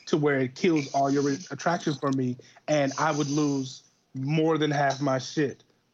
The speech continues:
for that. I could lose the kids, I could lose the car, the house, my money. So I'd be stuck in a terrible position and still would have to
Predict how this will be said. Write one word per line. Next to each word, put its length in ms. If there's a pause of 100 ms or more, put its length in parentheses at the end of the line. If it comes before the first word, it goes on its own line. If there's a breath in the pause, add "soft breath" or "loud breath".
(140)
for 340
that. 240 (160)
I 100
could 140
lose 240
the 60
kids, 580 (140)
I 80
could 80
lose 200
the 80
car, 480 (260 loud breath)
the 80
house, 560 (560)
my 280
money. 460 (220 soft breath)
So 380
I'd 200
be 100
stuck 380
in 100
a 120
terrible 400
position 480
and 200
still 640 (220 loud breath)
would 140
have 320
to 180